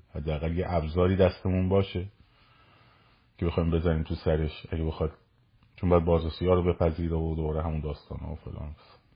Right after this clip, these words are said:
خب این، این مسئله است. نکته اول. <clears throat> نکته دوم در مورد شورای انقلابه. خب. ببینید،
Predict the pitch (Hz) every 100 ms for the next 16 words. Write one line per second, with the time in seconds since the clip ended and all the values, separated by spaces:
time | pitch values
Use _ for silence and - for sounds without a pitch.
0 | _ _ - - - _ _ _ _ _
1 | _ _ _ _ _ _ _ _ _ _
2 | _ _ _ _ _ _ _ _ _ _
3 | _ _ _ _ _ _ _ _ _ -
4 | - - 104 92 101 87 78 - 80 -
5 | - _ _ _ _ _ _ - 98 87
6 | - 90 80 - - - _ _ _ _
7 | _ _ _ _ _ _ _ _ _ _
8 | - _ _ _ _ _ - 107 90 82
9 | _ _ _ _ _ _ _ - 127 -
10 | 160 160 160 139 151 156 139 135 143 135
11 | 120 117 107 113 104 _ _ _ _ _
12 | _ - 139 _ _ _ _ _ _ _
13 | _ _ _ _ _ _ _ _ _ _
14 | - 127 156 156 156